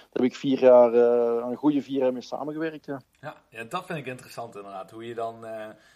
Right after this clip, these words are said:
Speaker 2: hè, of laat ik anders stellen, heb jij, terwijl je zelf als tennisser actief was, eh, had je toen al in je achterhoofd dat je wellicht ook coach zou gaan worden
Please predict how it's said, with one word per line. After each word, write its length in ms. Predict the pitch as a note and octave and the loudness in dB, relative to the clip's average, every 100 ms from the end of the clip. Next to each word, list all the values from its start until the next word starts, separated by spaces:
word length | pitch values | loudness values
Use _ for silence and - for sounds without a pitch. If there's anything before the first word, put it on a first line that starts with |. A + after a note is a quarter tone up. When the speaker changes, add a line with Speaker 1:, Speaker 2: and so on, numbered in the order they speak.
| _ | _
Speaker 2:
hè, 100 | C#3 | -10
of 240 | D#3 E3 D#3+ | -8 -10 -6
laat 120 | D3 | -6
ik 60 | C3+ | -6
anders 180 | D#3+ D#3+ | -12 -10
stellen, 320 | B2+ A2 G#2 | -8 -8 -8
heb 200 | C#3 D3+ | -10 -12
jij, 540 | E3+ D#3 D3+ D3+ D3+ _ _ _ _ | -8 -8 -8 -12 -16 _ _ _ _
terwijl 360 | C#3+ C3 C3 C3+ | -18 -14 -12 -12
je 380 | B2+ B2+ A#2+ A2+ | -14 -14 -14 -14
zelf 400 | D3 C#3+ C#3+ - | -8 -8 -8 -12
als 160 | B2 - | -18 -14
tennisser 360 | C3+ C3 - A2+ | -12 -12 -14 -14
actief 340 | F2+ - - | -14 -16 -16
was, 340 | G#2 F#2 - _ | -14 -14 -16 _
eh, 80 | A#2+ A#2+ - | -20 -20 -20
had 160 | C3 - | -20 -20
je 60 | |
toen 180 | E3+ D#3 | -16 -12
al 160 | D3 C#3+ | -10 -10
in 80 | |
je 100 | B2+ | -14
achterhoofd 520 | - D#3 - C3 B2+ - | -14 -14 -14 -14 -12 -10
dat 180 | C3 | -12
je 100 | C3+ | -12
wellicht 380 | A#2+ B2 A#2+ - | -12 -12 -12 -14
ook 220 | C3+ A#2+ _ _ _ _ _ | -16 -16 _ _ _ _ _
coach 380 | D3 D#3 - - | -8 -8 -10 -18
zou 280 | - D3+ D3+ | -12 -10 -8
gaan 180 | C#3 C#3 | -10 -8
worden 360 | D3 E3 F3 | -6 -4 -8